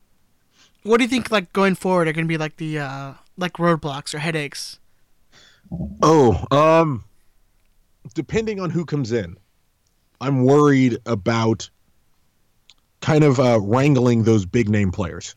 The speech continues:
Speaker 1: Yeah,
Speaker 2: If it's
Speaker 1: exact-,
Speaker 2: someone
Speaker 1: that's,
Speaker 2: like
Speaker 1: that's
Speaker 2: Gerrard.
Speaker 1: my feeling too.
Speaker 2: If it's someone like Gerrard, like, I,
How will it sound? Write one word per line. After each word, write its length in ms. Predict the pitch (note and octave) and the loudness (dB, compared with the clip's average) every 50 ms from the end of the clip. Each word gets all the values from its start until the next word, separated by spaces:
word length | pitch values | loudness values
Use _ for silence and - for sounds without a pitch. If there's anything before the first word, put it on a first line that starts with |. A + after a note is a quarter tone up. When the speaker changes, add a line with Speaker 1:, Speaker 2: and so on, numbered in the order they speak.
| _ _ - | _ _ -10
Speaker 1:
Yeah, 220 | F#3+ F#3 E3 D#3 C#3+ | -6 -4 -4 0 2
Speaker 2:
If 200 | D#3+ E3+ - - | 2 2 4 2
it's 100 | F3+ E3+ | 2 2
Speaker 1:
exact-, 160 | E3+ D#3+ E3+ D#3 | 0 0 0 0
Speaker 2:
someone 160 | D3+ D3 C#3 | 2 2 2
Speaker 1:
that's, 180 | C#3 - A#2+ | 0 -2 -2
Speaker 2:
like 80 | - F#3 | -4 -4
Speaker 1:
that's 100 | G3 G3 G#3 | -4 -2 0
Speaker 2:
Gerrard. 40 | G3 | 0
Speaker 1:
my 140 | F3+ E3+ | 0 0
feeling 260 | E3 - E3 D#3+ D3+ D3+ | -2 -2 -4 -6 -6 -6
too. 300 | - E3 D3+ C#3+ C#3+ - _ _ _ _ _ _ _ _ _ _ _ - - - | -8 -8 -8 -8 -10 -14 _ _ _ _ _ _ _ _ _ _ _ -6 -2 0
Speaker 2:
If 160 | F#3+ F#3 - | 0 0 0
it's 120 | C4+ - | -4 -2
someone 260 | - G#3 F#3 F3+ E3 | -2 0 2 2 2
like 180 | D3+ C#3+ B2+ G2 | 2 2 0 0
Gerrard, 440 | - A2+ G#2 F#2+ F2+ E2+ E2+ F2+ - A2 | -2 -2 -2 -2 -4 -6 -10 -8 -6 -4
like, 220 | B2 A2+ G2+ - - - | -2 -2 -4 -6 -6 -2
I, 120 | - C#3+ | 0 0